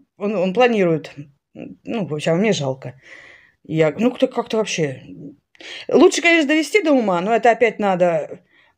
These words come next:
распарывать эти обои, опять штробить. И не знаю. Ладно, что? Вон, потягушечки. В общем, красота, девочки, страшная сила.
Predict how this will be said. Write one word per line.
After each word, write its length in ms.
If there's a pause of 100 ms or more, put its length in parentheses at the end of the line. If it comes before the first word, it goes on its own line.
распарывать 760
эти 160
обои, 680
опять 360
штробить. 760 (760)
И 300
не 160
знаю. 400 (640)
Ладно, 500 (160)
что? 440 (340)
Вон, 320 (260)
потягушечки. 920 (520)
В 40
общем, 380 (480)
красота, 480
девочки, 400
страшная 560
сила. 400